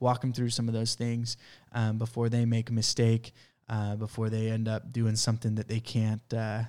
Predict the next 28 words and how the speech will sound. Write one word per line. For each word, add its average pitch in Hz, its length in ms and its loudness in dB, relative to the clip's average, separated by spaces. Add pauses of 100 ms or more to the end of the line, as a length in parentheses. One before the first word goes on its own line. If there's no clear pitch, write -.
(160)
they 113 80 -6
can't 113 360 -6
get 110 180 -6
back 113 260 -4
from. 113 320 0 (520)
Um, 107 380 2 (180)
'cause 113 160 0
a 117 40 4
lot 117 160 8
of 113 60 4
guys, 117 240 6
they 113 100 4
do 120 160 4
something 117 440 4
and 110 120 2
then 110 80 0
they 110 120 0
leave 113 240 0
the 113 100 2
industry 113 380 0
for 110 140 -4
good. 120 320 4 (560)
Uh, 110 300 2
we 127 120 6
don't 127 140 10
want 110 220 4
that 104 140 -4
here. 110 220 0